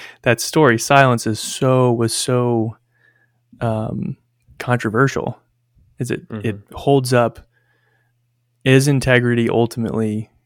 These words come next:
Speaker 1: good? It's kind of a dramatic statement, but I, I think that's, that's part of why.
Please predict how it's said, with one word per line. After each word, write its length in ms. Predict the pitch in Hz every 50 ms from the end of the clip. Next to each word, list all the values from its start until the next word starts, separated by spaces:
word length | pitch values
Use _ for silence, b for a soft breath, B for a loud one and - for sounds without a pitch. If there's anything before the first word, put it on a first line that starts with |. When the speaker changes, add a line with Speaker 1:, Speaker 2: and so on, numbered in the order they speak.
| _ _
Speaker 1:
good? 420 | - 123 131 131 117 117 117 - _ _ _ _ _ _ _ _ _ _ _ _ _ _ _ _ _ _ _ _ _ _ _ _ _ _ _ _
It's 80 | - -
kind 100 | 139 123
of 60 | 110
a 40 | 104
dramatic 340 | 98 - 110 107 101 104 101
statement, 420 | - - 107 104 107 113 - -
but 240 | - 120 117 - - - _ _ _ _ _ b b b b b b b b b b b _ _ _ _ _ -
I, 280 | 127 - - 113 120
I 40 | 120
think 180 | - 131 123 -
that's, 180 | 117 113 - - - - -
that's 180 | 135 123 247 185
part 260 | - 151 143 135 131
of 120 | 120 110
why. 360 | 113 117 113 113 110 110 110